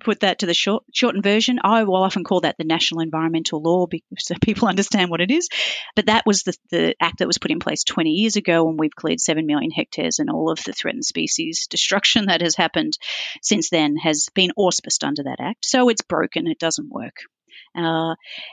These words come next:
and so a review was done. There was a review done twelve years ago. Nothing was done. There was a review done in the last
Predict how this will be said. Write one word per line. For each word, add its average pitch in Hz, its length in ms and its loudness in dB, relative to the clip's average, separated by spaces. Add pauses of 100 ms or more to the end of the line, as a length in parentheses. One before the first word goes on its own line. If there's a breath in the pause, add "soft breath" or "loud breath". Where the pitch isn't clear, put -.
and 214 180 2
so 247 320 4
a 226 80 2
review 269 420 2
was 339 200 0
done. 190 400 -2 (680)
There 208 80 4
was 214 80 2
a - 20 2
review 262 220 2
done 214 120 0
twelve 185 280 0
years 190 160 0
ago. 190 160 2
Nothing 185 360 0
was 170 180 -4
done. 202 180 2
There 202 160 0
was 190 100 2
a 196 80 2
review 214 380 2
done 190 240 2
in 185 80 0
the 175 100 0
last 175 480 0